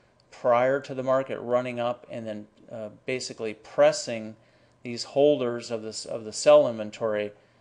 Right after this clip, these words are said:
and pressing them out of the market. So in this case, I'm gonna analyze, and it looks like we'd be right in the, uh, thousand ten area and lower where the buyers came in that, uh, that kind of initiated after this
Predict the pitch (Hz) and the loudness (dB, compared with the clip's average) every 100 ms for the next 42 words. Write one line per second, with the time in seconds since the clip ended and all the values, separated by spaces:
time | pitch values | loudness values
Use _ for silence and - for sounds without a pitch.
0 | _ _ 120 107 - 131 - 123 113 110 | _ _ -14 -12 0 0 0 -6 -4 -2
1 | 110 107 101 104 107 107 - - - 120 | -2 -2 -2 -2 -2 -4 -14 -16 -12 -6
2 | 131 139 - 139 131 - 123 113 120 127 | -6 -8 -6 -6 -6 -8 -10 -8 -6 -4
3 | 117 113 113 110 127 135 - 123 117 - | -2 -2 -4 -8 -10 -10 2 2 2 -8
4 | _ _ _ - 123 120 120 135 135 127 | _ _ _ -14 -6 -4 0 0 0 -6
5 | 120 113 104 - - 123 127 143 135 135 | -6 -4 -4 -6 0 4 4 2 -4 -8
6 | 117 - - 131 131 135 139 127 127 123 | -10 -14 -8 -6 -6 -10 -8 -6 -6 -4
7 | 120 117 117 110 113 123 127 127 123 120 | -4 -4 -6 -10 -4 -2 0 -2 -4 -10
8 | _ _ _ - 117 113 117 117 123 117 | _ _ _ -8 -6 -2 4 4 4 0
9 | - - 120 117 117 110 104 - 117 107 | -8 -10 -8 -4 -4 -4 -6 -6 -4 -4
10 | 101 98 _ _ _ - 117 107 - 123 | -4 -10 _ _ _ -10 -8 -8 -10 -8
11 | 113 107 110 127 127 - 113 110 107 110 | -8 -8 -8 -8 -8 -8 -8 -6 -4 -4
12 | - 107 107 | -4 -12 -12